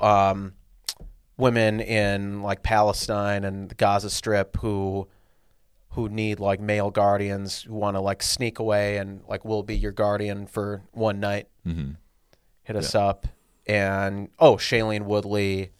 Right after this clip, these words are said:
Speaker 1: Olivia Munn, and Peng Shuai.
Speaker 2: Kylie Jenner.
Speaker 1: Kylie Jenner also.
Speaker 2: Mm-hmm.
Speaker 1: Yeah.
Speaker 2: Yeah.
Speaker 1: Hit us up in our D Ms, and we're
Speaker 2: It
Speaker 1: looking forward
Speaker 2: yeah.
Speaker 1: to this week of dialogues with you.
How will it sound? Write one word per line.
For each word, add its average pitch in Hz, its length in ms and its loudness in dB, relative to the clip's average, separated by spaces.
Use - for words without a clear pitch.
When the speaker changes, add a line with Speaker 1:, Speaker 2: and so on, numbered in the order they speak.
Speaker 1:
Olivia 110 380 2
Munn, 98 460 0
and 98 560 -2
Peng 101 480 -4
Shuai. 95 640 -2
Speaker 2:
Kylie 78 340 -2
Jenner. 71 380 -12
Speaker 1:
Kylie 123 280 6
Jenner 104 280 2
also. - 440 -4
Speaker 2:
Mm-hmm. 71 220 -10
Speaker 1:
Yeah. 90 180 -6
Speaker 2:
Yeah. 73 120 -6
Speaker 1:
Hit 120 120 2
us 107 140 -2
up 104 140 2
in 104 60 -6
our 101 100 -2
D 104 160 -4
Ms, 98 440 -2
and 95 240 -2
we're 101 100 -2
Speaker 2:
It 101 80 -4
Speaker 1:
looking 107 240 -6
forward 101 300 -4
Speaker 2:
yeah. - 60 -10
Speaker 1:
to 98 220 -6
this 95 280 -8
week 101 320 -6
of 98 300 0
dialogues 104 480 0
with - 160 -16
you. - 120 -16